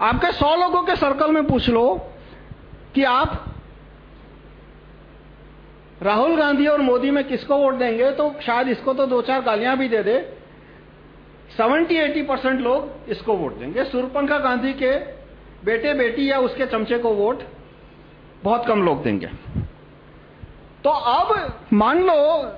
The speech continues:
सुरपंखा गांधी आपको आके कहती है कि ये लो हजार का नोट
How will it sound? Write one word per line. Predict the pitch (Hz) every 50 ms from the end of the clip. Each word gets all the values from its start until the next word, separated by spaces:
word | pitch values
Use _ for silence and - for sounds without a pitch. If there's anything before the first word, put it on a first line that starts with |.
| - - - 160
सुरपंखा | - - 254 294 277 - 330 330 302 381 349
गांधी | 320 311 285 269 254 294 302
आपको | 302 269 262 - - - 294
आके | 294 277 247 226 - 269
कहती | 277 269 240 220 - - 247 254
है | 262 262
कि | 262 277
ये | 262 247 240
लो | 247 277 262
हजार | 220 220 196 220 226 233
का | 247 277 269
नोट | 247 226 220 240 311 - -